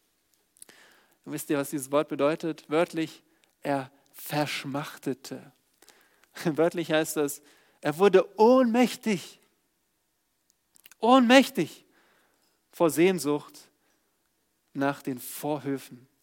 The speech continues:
Und die Vorhöfe des Tempels, das war der Bereich, wo, wo die Gemeinde zusammenkam und anbetete. Der Tempel war nicht nur dieses Gebäude mit diesem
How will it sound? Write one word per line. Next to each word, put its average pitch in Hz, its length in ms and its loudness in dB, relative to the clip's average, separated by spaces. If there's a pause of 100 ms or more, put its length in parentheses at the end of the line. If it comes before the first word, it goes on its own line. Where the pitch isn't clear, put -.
(400)
Und 156 100 -8
die 160 100 -8
Vorhöfe 208 580 0
des 139 200 -6
Tempels, 180 520 -6
das 156 200 -8
war 156 120 2
der 175 220 0
Bereich, 170 640 2
wo, 165 260 -2 (260)
wo 175 100 -4
die 185 140 -2
Gemeinde 180 640 4
zusammenkam 170 840 -2
und 151 160 -8
anbetete. 160 800 -4 (360)
Der 202 100 4
Tempel 220 300 2
war 196 100 8
nicht 233 220 -4
nur 220 100 -4
dieses 202 320 -6
Gebäude 202 640 4 (400)
mit 185 400 -4
diesem 165 640 -6